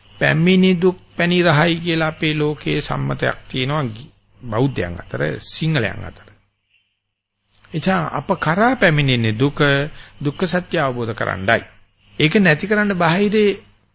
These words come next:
සැප හොයන්න ගියොත් වෙන්නේ මොකද්ද? මේ දර්ශනය, බුද්ධ දර්ශනයේ මේ ද්වේතානුපස්සනාව වෙනුවට, ඇතුළත හොයනවා වෙනුවට බාහිර හොයන්න පටන් ගන්නවා.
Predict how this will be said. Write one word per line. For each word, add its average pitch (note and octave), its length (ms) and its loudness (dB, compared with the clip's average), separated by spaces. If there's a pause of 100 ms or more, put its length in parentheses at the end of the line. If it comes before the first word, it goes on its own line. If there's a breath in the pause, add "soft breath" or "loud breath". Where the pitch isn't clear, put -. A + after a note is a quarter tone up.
(340)
සැප - 260 -4
හොයන්න C#3+ 400 2
ගියොත් C#3 320 2
වෙන්නේ A#2 300 0
මොකද්ද? A#2 300 -2 (560 loud breath)
මේ B2 640 -6 (120)
දර්ශනය, B2+ 680 -2
බුද්ධ C3 280 -10
දර්ශනයේ A#2+ 720 -4 (400 loud breath)
මේ C3 180 -2
ද්වේතානුපස්සනාව D3+ 1120 0
වෙනුවට, D3 500 -2 (600)
ඇතුළත F3+ 420 -4
හොයනවා B2+ 380 -2
වෙනුවට C#3 360 -4
බාහිර C#3+ 360 -4
හොයන්න C3 260 -4
පටන් - 220 -14
ගන්නවා. - 220 -20